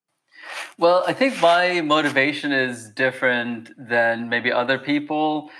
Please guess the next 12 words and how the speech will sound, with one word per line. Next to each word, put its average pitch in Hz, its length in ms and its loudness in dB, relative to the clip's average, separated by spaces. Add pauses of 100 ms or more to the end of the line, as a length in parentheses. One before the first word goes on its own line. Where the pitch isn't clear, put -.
(300)
So 127 680 2
I 170 440 4
started 139 600 0
to 123 540 -2
think 131 380 -2
about 120 220 4
entrepreneurship, 120 920 -2
I 107 160 2
would 113 180 -4
say, 104 560 -2 (580)
maybe 107 260 -6
five, 110 640 2